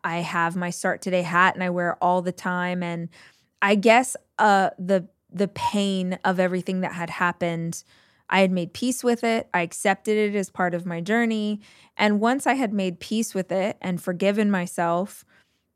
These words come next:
I remembered that this is something I really believe in. I really, really believe that anyone can make their life better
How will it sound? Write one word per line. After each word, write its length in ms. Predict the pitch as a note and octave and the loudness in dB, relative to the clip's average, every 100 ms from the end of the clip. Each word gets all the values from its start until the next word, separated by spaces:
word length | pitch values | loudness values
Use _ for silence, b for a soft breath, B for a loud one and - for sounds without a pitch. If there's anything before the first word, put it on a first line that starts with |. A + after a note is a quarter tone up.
| _ G3 | _ 2
I 120 | G#3 | 4
remembered 800 | A3 A#3 A#3 D#4 F4 A#3+ A3 G3 | 4 4 4 2 2 2 2 2
that 260 | G3 - | 0 0
this 240 | G3+ G#3+ - | -2 -2 -4
is 100 | A#3 | -4
something 460 | - G#3 G#3 G#3+ | -4 -4 -4 -4
I 40 | G3+ | -2
really 400 | F#3 F#3+ F#3+ F#3+ | -2 -2 -2 -4
believe 400 | F#3 F3 F3+ F3+ | -4 -6 -6 -8
in. 260 | D3 F#3 - _ _ _ _ _ _ | -8 -10 -14 _ _ _ _ _ _
I 120 | G3 G#3 | 4 4
really, 640 | G3+ G#3 G3+ A3 A3 A3 _ _ _ _ - | 6 4 4 2 -2 -6 _ _ _ _ -12
really 680 | F3+ F#3+ G#3+ B3 C4 A#3+ A3 | -6 0 4 6 6 4 4
believe 760 | F#3+ F#3 G3 E3+ - - - _ _ _ _ _ _ _ _ _ - | 2 0 -2 -4 -10 -16 -20 _ _ _ _ _ _ _ _ _ -4
that 280 | F#3 G#3 G3+ | 4 6 6
anyone 580 | G#3 A3+ G#3 G3 F#3 F#3 | 4 2 2 0 -2 -6
can 340 | - F#3 F#3 | -4 -2 0
make 220 | F#3 F#3 | -2 -2
their 180 | F#3 F#3 | -2 -2
life 320 | F#3 A#3+ - | 0 -2 -2
better 480 | E3+ E3+ F3+ F3 | -4 -2 -2 -4